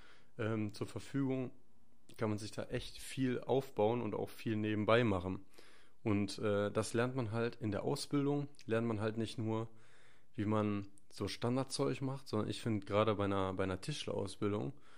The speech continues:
ähm, lernt man so alles. Also man hat total viele Bautischlerei-Aspekte, man baut Fenster ein, Türen baut man ein, man stellt Stellwände, ähm, man macht Doppellattung,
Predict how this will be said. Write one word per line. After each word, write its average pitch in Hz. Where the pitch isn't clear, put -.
ähm, 104
lernt 113
man 117
so 104
alles. 104
Also 104
man 104
hat 113
total 113
viele 104
Bautischlerei-Aspekte, 117
man 95
baut 95
Fenster 113
ein, 104
Türen 113
baut 104
man 101
ein, 101
man 98
stellt 101
Stellwände, 104
ähm, 95
man 95
macht 92
Doppellattung, 107